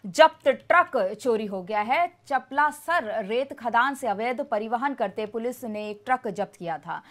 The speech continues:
जो अब चोरी हो चुका है। चोरी होने के बाद अब पुलिस ने चोरी की एफआईआर उसी थाने में दर्ज की है। जी हाँ, जिस पुलिस के भरोसे जनता को बेफिक्र होना चाहिए था, उसी पुलिस के थाने से एक ट्रक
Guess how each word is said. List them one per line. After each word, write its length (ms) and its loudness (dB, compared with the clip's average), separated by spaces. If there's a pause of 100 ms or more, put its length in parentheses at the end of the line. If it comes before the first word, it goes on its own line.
(220)
जो 120 -2
अब 160 -2
चोरी 200 -4
हो 140 -8
चुका 280 -10
है। 240 -8
चोरी 260 -8
होने 260 -8
के 160 -8
बाद 340 0
अब 260 -8
पुलिस 280 -10
ने 140 -8
चोरी 340 -8
की 160 -10
एफआईआर 580 -2 (440)
उसी 260 -6
थाने 360 -2
में 140 -4
दर्ज 200 -12
की 140 -20
है। 180 -20 (280)
जी 140 -2
हाँ, 360 2
जिस 240 -8
पुलिस 380 -6
के 200 -6
भरोसे 520 -4
जनता 460 -2
को 220 -6
बेफिक्र 600 -10
होना 380 -6
चाहिए 380 -10
था, 260 -4
उसी 460 -6 (280)
पुलिस 260 -4
के 160 -4
थाने 360 -4
से 160 -8
एक 360 -6
ट्रक 160 -4